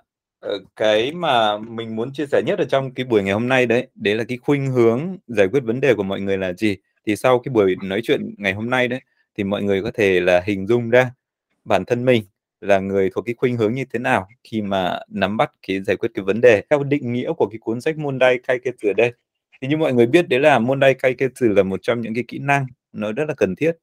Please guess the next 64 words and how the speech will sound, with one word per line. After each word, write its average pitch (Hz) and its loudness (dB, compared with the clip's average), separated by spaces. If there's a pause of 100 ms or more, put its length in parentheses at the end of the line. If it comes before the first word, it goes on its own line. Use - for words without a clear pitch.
không 143 -2
chỉ 107 2
đối 104 6
với 104 2
những 120 -6
người 117 0
đi 101 0
làm, 95 2 (480)
mà 92 0
còn 92 2
đối 98 2
với 101 0 (720)
cả 98 2
học 101 0
sinh, 127 0
sinh 117 -4
viên 117 2
và 101 2
bất 160 0
kỳ 104 0
ai. 110 2 (320)
Và 107 4
thực 110 -2
tế 110 6
là 143 2
vấn 113 -2
đề 123 6
đấy, 135 -2 (460)
nó 123 0
có 165 -2
thể 147 2
là 98 4
vấn 117 -4
đề 139 0
to, 123 4
vấn 117 -2
đề 139 -4
nhỏ, 90 -2
nhưng 117 -10
mà 113 -4
vấn 101 -4
đề 123 0
thì 101 -4
luôn 104 -2
xuất 139 -8
hiện. - -2 (180)
Và 95 2
ví 107 -6
dụ 160 2
vừa 107 2
rồi 101 2
để 110 -10
chia 131 -4
sẻ 104 -4
với 101 -6
mọi 127 -10
người, 101 2 (180)
stress 147 -6 (140)
nó 110 -6
cũng 117 -10
là 131 -4
một 92 -4
vấn 95 0
đề. 110 6